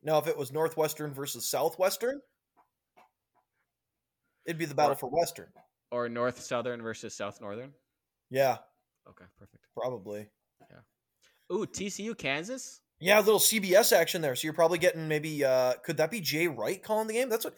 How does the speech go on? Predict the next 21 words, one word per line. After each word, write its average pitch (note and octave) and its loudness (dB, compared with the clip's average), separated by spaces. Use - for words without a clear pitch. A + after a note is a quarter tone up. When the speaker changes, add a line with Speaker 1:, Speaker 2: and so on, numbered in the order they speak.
Speaker 1:
he C4 0
was D#4+ 4
Speaker 2:
I G3+ -2
Speaker 1:
doing B3 4
the A3 2
Speaker 2:
hope E3 0
so. - -4
Speaker 1:
Wisconsin-Indiana D#3 -2
game A#2 -8
yesterday. A2+ -4
It B2+ -4
wasn't D#3 0
Spanarkel. C3+ -4
It A2+ -10
was B2+ -12
Jay D3 -4
Wright. D#3 -4
Speaker 2:
I A2+ -20
hope F#2 -20
it's - -20
him. E2+ -20